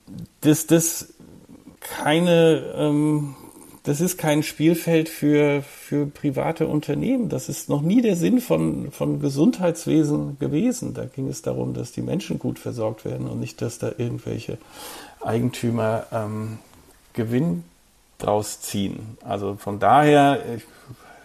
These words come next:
hab mich am Anfang schwer getan mit deiner Frage, weil ich weiß, jetzt sollen wir jetzt hier Tarifverhandlungen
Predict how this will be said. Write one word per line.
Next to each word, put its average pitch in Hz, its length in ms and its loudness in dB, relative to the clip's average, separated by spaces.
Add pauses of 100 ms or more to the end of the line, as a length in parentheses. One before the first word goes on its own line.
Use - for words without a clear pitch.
hab 110 160 -2
mich 113 180 -2
am 98 100 -2
Anfang 127 260 0
schwer 135 200 0
getan 131 300 2
mit 120 120 0
deiner 117 240 4
Frage, 123 500 2
weil 104 120 0
ich - 140 -12
weiß, 107 180 0
jetzt - 220 -8
sollen 104 180 0
wir 104 60 -2
jetzt 98 140 -6
hier 101 140 -2
Tarifverhandlungen 127 720 4